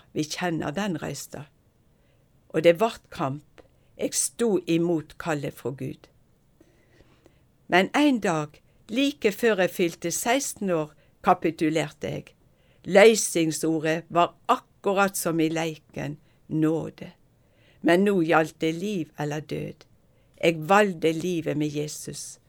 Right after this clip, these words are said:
og dette valget har jeg aldri angret på. Jeg er fri, jeg er løst fra døden. Jesus er det beste som har hendt meg i livet. Kom, for alt er ferdig.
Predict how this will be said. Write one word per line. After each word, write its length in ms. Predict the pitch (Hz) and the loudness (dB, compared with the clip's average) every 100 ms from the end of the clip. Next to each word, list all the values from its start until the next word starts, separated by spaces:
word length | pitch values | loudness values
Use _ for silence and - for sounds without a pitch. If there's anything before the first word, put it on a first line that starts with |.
| _ _ - | _ _ -2
og 220 | 175 180 | 2 4
dette 400 | 185 - 170 156 | 2 2 -2 0
valget 480 | 170 175 156 139 151 | 0 0 -2 -8 -6
har 100 | 151 147 | -4 -2
jeg 160 | 151 - - | -4 -8 0
aldri 600 | 185 202 175 151 - - - | 2 2 -2 -6 -8 -8 -6
angret 400 | 147 147 139 131 | -6 -6 -10 -8
på. 140 | 127 147 - _ _ _ _ _ 165 | -8 -8 -14 _ _ _ _ _ 0
Jeg 160 | 160 | 2
er 80 | 156 | 0
fri, 520 | - - 247 165 147 _ _ _ _ - | -4 -6 -6 -6 -10 _ _ _ _ -2
jeg 180 | 165 | 2
er 200 | 170 170 | 4 4
løst 400 | 180 247 208 - | 2 2 2 -4
fra 120 | - 160 | -4 -2
døden. 520 | 175 165 156 135 143 _ _ _ | 0 -2 -2 -8 -10 _ _ _
Jesus 520 | 185 214 208 175 170 - | 6 6 6 0 -2 0
er 140 | 165 | 0
det 220 | 160 165 - - | 2 0 -2 -2
beste 540 | 226 - - - 151 | -2 -4 -8 -6 -2
som 240 | 165 151 | 0 0
har 100 | 143 - | -2 -4
hendt 300 | 175 156 - | -6 -6 -8
meg 260 | 139 135 - - | -8 -8 -8 -2
i 220 | 147 143 - | -2 -2 -6
livet. 480 | 139 131 127 139 - _ _ _ _ _ _ _ _ _ | -6 -6 -8 -14 -18 _ _ _ _ _ _ _ _ _
Kom, 460 | - 240 208 165 151 _ _ - | -2 2 4 2 -6 _ _ 2
for 220 | 156 - | 2 4
alt 360 | 180 170 - - | 4 2 -2 -8
er 80 | 151 | -8
ferdig. 540 | - 170 156 147 - | -6 -8 -8 -10 -12